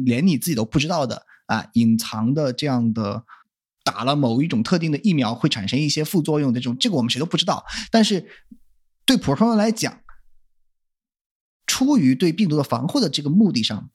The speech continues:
来说的话，应，应，应该是三种疫苗这个注射之后产生的效果的应该，应该都是一样的，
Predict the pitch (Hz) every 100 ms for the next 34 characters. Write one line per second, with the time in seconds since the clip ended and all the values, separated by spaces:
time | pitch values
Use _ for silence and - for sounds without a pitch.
0 | _ - 113 - 156 117 - _ _ _
1 | _ _ _ - 196 220 247 226 226 226
2 | 214 170 120 _ _ _ - - 185 214
3 | 135 101 - 175 117 95 110 - _ _
4 | _ _ _ _ _ _ - 135 117 113
5 | 156 143 151 170 - 107 139 151 156 -
6 | 123 139 _ - 170 175 185 185 113 113
7 | 120 -